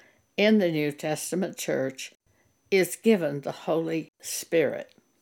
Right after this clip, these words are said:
After I was born again, in the night I was transported into heaven while I was asleep. I knew I was with God and with Christ and with the Holy Spirit,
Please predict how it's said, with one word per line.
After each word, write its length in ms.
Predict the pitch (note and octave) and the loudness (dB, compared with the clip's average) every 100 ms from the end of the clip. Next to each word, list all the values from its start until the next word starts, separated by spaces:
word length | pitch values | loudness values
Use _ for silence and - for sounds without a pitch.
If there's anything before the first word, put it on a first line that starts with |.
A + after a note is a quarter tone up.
| _ _ _ _ _ _ _ _ _ _ _ _ _ _ _ _ _ _ | _ _ _ _ _ _ _ _ _ _ _ _ _ _ _ _ _ _
After 480 | G#3+ C#4 C#4+ - - | 4 4 2 -4 -4
I 160 | - C#3 | -4 -4
was 260 | C#3+ C#3 | -4 -6
born 300 | - C#3 C3 | -2 0 0
again, 500 | A#2+ A#2 A#2 - - - _ _ _ _ _ | -2 -4 -4 -6 -12 -18 _ _ _ _ _
in 220 | - G#3+ A3 | 0 2 4
the 100 | G#3 | 2
night 400 | E3 D3+ C#3+ D3 | -2 -2 -2 -4
I 140 | D3+ | -4
was 200 | D3 - | -6 -8
transported 880 | - F3+ F3+ - - F3 E3 D3+ - _ _ | -6 -4 -4 -6 -2 0 0 -4 -8 _ _
into 280 | - F#3+ E3+ | -4 -4 -4
heaven 560 | D#3 - F3 D3 C3+ C3+ - - _ _ _ - | -6 -2 -2 -2 -8 -10 -16 -20 _ _ _ -4
while 460 | F#3 F3 F3+ - - | -2 -2 -4 -6 -6
I 200 | E3+ D#3 | -6 -4
was 260 | D#3 D3 | -6 -8
asleep. 760 | D3+ - - F#3 C#4 - - - - _ _ _ _ _ _ _ _ _ _ _ _ _ _ _ _ _ | -10 -10 -4 -2 0 -2 -8 -20 -20 _ _ _ _ _ _ _ _ _ _ _ _ _ _ _ _ _
I 100 | - | 0
knew 240 | F3+ G3 C4+ | 2 4 4
I 140 | B3+ | 4
was 300 | A#3 F#3 - | 2 0 -4
with 360 | F#3 F3 - - _ _ | -4 -4 -4 -20 _ _
God 520 | - E3+ D3 D#3 D#3 - | -4 -2 -2 -2 -4 -6
and 140 | D#3+ E3 | -8 -8
with 180 | E3+ | -8
Christ 480 | - E3+ D#3 D#3+ - | -6 -6 -4 -4 -6
and 160 | C#3+ D3 | -8 -4
with 220 | D#3+ D#3+ | -4 -4
the 120 | D3+ | -8
Holy 340 | D3+ D3 D3+ D3+ | -4 -4 -4 -6
Spirit, 640 | - - F#3 E3+ - - | -10 -6 -4 -2 -6 -12